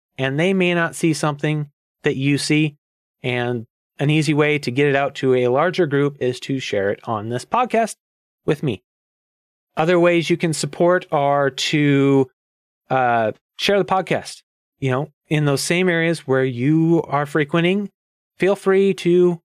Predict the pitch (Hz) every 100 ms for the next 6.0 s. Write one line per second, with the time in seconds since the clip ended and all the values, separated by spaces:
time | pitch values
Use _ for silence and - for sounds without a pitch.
0 | _ - 156 160 165 - 156 151 151 151
1 | 147 _ 139 151 - 175 160 160 165 165
2 | 165 175 180 180 - - - 131 131 139
3 | 139 160 170 185 180 151 143 139 131 127
4 | 131 151 170 165 - 170 156 180 185 -
5 | 131 135 135 151 151 170 156 160 175 170